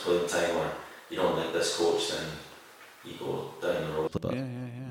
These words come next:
Speaker 1: long term, what message does that send?
Speaker 2: Yeah, it does. It does.
Speaker 1: Yeah.
Speaker 2: I definitely agree with that. But, I mean, I also look at it this way, too. If you go to a church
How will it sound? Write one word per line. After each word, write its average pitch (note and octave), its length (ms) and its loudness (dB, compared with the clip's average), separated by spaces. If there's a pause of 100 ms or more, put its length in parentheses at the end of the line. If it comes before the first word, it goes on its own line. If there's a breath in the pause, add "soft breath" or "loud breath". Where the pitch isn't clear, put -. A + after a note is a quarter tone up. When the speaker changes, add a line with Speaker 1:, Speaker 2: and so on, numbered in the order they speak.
(100)
Speaker 1:
long D#2+ 240 2
term, F2 220 2
what - 160 -2
message D#2+ 420 -2
does - 120 -2
that E2 180 2
send? D#2+ 360 0
Speaker 2:
Yeah, C#3 120 0
it B2+ 60 -2
does. A2+ 540 0
It A#2+ 100 2
does. A#2 240 2
Speaker 1:
Yeah. A2+ 140 2
Speaker 2:
I A2+ 40 0
definitely A#2+ 480 0
agree G#2+ 220 -2
with G#2+ 180 -2
that. G#2+ 200 -4
But, D3+ 220 4
I - 40 0
mean, B2+ 320 6 (420)
I B2 80 2
also C3+ 220 6
look B2+ 220 2
at A#2 100 2
it G#2+ 80 -4
this - 200 -2
way, A2 100 0
too. B2 220 0
If A2 120 -2
you C3+ 80 6
go C#3 120 6
to A#2+ 100 2
a A2 60 -2
church - 520 -2